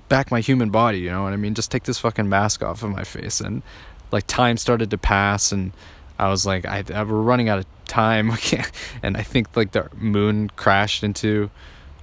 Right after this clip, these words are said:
you know, uh, into the earth, and I think it was, like, game over, and I was like, "Oh,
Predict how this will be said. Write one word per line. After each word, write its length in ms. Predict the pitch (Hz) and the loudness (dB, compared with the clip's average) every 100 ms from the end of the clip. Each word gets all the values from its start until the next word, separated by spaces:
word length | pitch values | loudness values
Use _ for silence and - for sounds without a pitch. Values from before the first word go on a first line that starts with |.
| - - - | -20 -18 -6
you 120 | 104 | -4
know, 300 | 90 85 87 95 - - - - | -4 -4 -8 -12 -20 -20 -14 -6
uh, 300 | 92 90 92 104 - - - - - 113 | -4 -4 -6 -10 -14 -20 -20 -20 -10 -2
into 220 | 110 113 | 2 2
the 160 | 92 | 2
earth, 440 | 87 101 156 185 - | 2 2 2 0 -2
and 380 | 101 98 95 95 | -2 -2 -2 -2
I 100 | 98 | 0
think 140 | 107 | 0
it 120 | 107 | 0
was, 200 | 107 104 | -2 -2
like, 160 | 107 107 | -4 -2
game 200 | 117 120 | 0 2
over, 280 | 113 127 104 | 2 2 0
and 100 | 92 | -2
I 40 | |
was 160 | 92 90 | -4 -6
like, 140 | 92 | -8
"Oh, 180 | 78 | -8